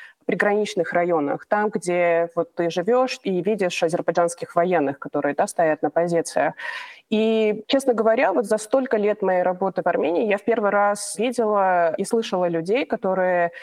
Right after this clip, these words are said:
ну вот, почти умоляюще говорили о том, что они не хотят новой войны. И мне кажется, что вот это заказ, и, может быть, исходящий из страха того, что случилось в сентябре прошлого года, когда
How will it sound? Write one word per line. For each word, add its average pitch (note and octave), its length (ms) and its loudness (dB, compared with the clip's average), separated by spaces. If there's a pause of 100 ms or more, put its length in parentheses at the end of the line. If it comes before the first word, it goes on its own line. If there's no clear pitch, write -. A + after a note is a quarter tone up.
(220)
ну G#3 200 0
вот, G3+ 200 -2
почти G#3+ 400 -2
умоляюще G3 680 2
говорили E3 400 -2
о E3 60 0
том, A#3 140 0
что G3 180 -4
они F3+ 140 0
не E3 140 0
хотят E3+ 320 -4
новой D#3+ 280 0
войны. D3+ 440 -2 (500)
И G#3+ 280 0
мне A3 100 0
кажется, C4 400 0
что A3 340 0
вот G#3 160 0
это G#3 600 2
заказ, A#3+ 580 2
и, G#3 380 0
может A3 340 0
быть, G#3+ 300 -2
исходящий G3+ 640 0
из F3 120 -4
страха G3+ 640 2
того, G#3 260 2
что G3+ 200 -2
случилось F#3 480 -2
в - 20 -12
сентябре F3+ 340 -2
прошлого F#3 400 2
года, B3+ 320 2
когда F#3 400 2